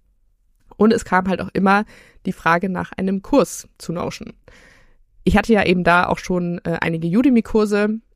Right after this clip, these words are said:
und ein Udemy-Kurs zu Notion hat sich aber für mich nie so richtig angefühlt. Also ich hatte immer so ein bisschen das Gefühl,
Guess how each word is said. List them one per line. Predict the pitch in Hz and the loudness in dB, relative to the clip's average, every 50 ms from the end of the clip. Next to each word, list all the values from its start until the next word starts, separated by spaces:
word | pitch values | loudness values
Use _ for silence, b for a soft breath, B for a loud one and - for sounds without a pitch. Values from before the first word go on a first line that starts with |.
| _ - | _ -6
und | 175 180 180 185 180 - - | -4 -2 -2 -2 -4 -4 -4
ein | 180 175 | -4 -2
Udemy-Kurs | 170 202 220 233 220 202 - - 202 190 190 196 | 0 0 2 2 0 0 -2 -2 0 0 0 0
zu | _ - - 170 | _ -6 -6 -2
Notion | 165 165 202 254 - - 175 170 185 214 240 262 - - _ - | 2 2 2 2 2 0 -4 -2 0 0 0 0 -2 -8 _ -16
hat | - - 233 - | -8 -8 -8 -2
sich | - 254 - - - | -2 -4 -2 0 0
aber | 190 190 190 | 0 0 0
für | - - 190 | 0 -2 0
mich | 190 202 220 - - - - - - | 2 2 2 0 -2 -16 -12 -8 -6
nie | 180 185 190 202 208 208 208 214 208 214 | -2 0 0 2 2 2 2 4 2 2
so | 202 190 190 190 190 | 2 0 0 0 2
richtig | 170 175 - - - - - | 0 -2 -4 -4 -12 -10 -10
angefühlt. | - - - - - - - - - - - B B B B B B B B B B | -8 -8 -10 -10 -8 -8 -10 -10 -12 -14 -20 B B B B B B B B B B
Also | - 170 170 180 | 0 0 2 2
ich | 180 - 202 | -2 0 0
hatte | 185 202 | 0 0
immer | - - 226 262 254 226 | 0 2 4 4 4 4
so | 214 | 2
ein | 208 | 2
bisschen | 202 220 - 220 202 | 0 0 0 0 -2
das | 190 - | -2 -4
Gefühl, | - 170 - - 208 202 208 214 208 202 214 | -6 -8 -6 -2 0 4 4 4 4 2 0